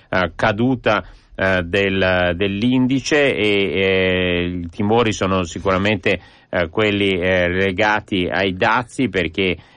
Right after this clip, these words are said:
eh, il conflitto commerciale latente a livello internazionale, lo ha ammesso anche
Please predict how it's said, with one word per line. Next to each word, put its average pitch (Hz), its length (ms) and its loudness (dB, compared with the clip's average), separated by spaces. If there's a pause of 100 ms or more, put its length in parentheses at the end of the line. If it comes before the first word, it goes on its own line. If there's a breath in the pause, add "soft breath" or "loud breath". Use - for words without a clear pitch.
eh, 85 360 0
il 92 160 -4
conflitto 98 560 -2
commerciale 101 640 0
latente 95 960 0
a 80 100 0
livello 95 360 0
internazionale, 92 920 0
lo 92 160 0
ha 92 80 2
ammesso 95 440 -2
anche 92 380 -2